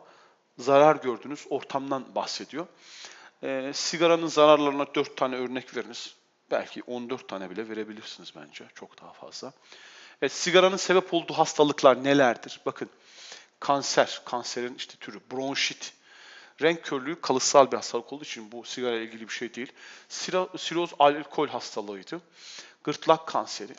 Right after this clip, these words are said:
akciğer kanseri, bakın mide hastalığı, ülser sigara sonucu ortaya çıkabilir. Sonra damar tıkanıklığı, bu da olabilir. Albino dediğimiz bu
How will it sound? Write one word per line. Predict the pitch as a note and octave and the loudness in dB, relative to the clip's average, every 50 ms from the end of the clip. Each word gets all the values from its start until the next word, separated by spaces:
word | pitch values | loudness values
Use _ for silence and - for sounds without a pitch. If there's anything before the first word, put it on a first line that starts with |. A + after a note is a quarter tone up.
| - | -14
akciğer | - - - - - - - C#3 C3+ - | -14 -14 -14 -14 -12 -6 -4 -4 -4 -4
kanseri, | - - A#2 A2 - - - G#2+ G#2+ C#3+ - - | -6 -10 -10 -10 -10 -12 -14 -12 -14 -16 -16 -16
bakın | - - - B2+ | -18 -16 -14 -14
mide | B2+ C3 C3+ C3 C3+ C#3 C#3 C#3 - C#3+ | -14 -14 -14 -12 -10 -10 -8 -2 -2 -2
hastalığı, | B2 B2+ - - - B2 A#2 B2 - | -2 -4 -10 -6 -6 -6 -6 -6 -8
ülser | C3+ C3 - - - C#3+ C#3 | -10 -12 -8 -2 0 0 0
sigara | C#3 - - - B2+ B2 B2 A#2+ | 0 -2 -12 -10 -6 -4 -4 -4
sonucu | - - - A#2+ A2+ G2+ A#2+ | -6 -10 -14 -14 -14 -12 -12
ortaya | A#2 G2+ - - A#2 | -12 -12 -12 -16 -14
çıkabilir. | - - - - A2+ F#2+ G2 B2 D3 - - _ - - - - - - - - - - _ | -12 -10 -10 -10 -10 -12 -12 -14 -14 -14 -16 _ -20 -20 -20 -18 -18 -18 -18 -18 -20 -20 _
Sonra | - - - E3+ E3 D#3 D#3+ D#3+ D#3+ - - | -14 -8 -4 -2 0 0 0 -2 0 4 4
damar | C#3 C3+ D3 D#3 D#3 D3+ - | 4 8 8 6 6 4 -2
tıkanıklığı, | - - - B2 G#2+ G2+ - - - A#2 C#3 C#3+ | -12 -12 -12 -12 -12 -12 -16 -16 -14 -14 -14 -12
bu | - B2+ | -12 -12
da | A#2+ | -10
olabilir. | A#2 G#2+ G#2 - C#3 - - | -8 -8 -8 -8 -6 0 2
Albino | C#3 C#3+ D3 D#3 C#3+ C#3 D#3 E3+ D#3+ - | 4 4 4 2 -2 -8 -8 -8 -8 -8
dediğimiz | D3 C3 - C#3 D#3+ - - - - | -8 -10 -10 -10 -12 -12 -14 -12 -12
bu | C3 B2+ | -14 -14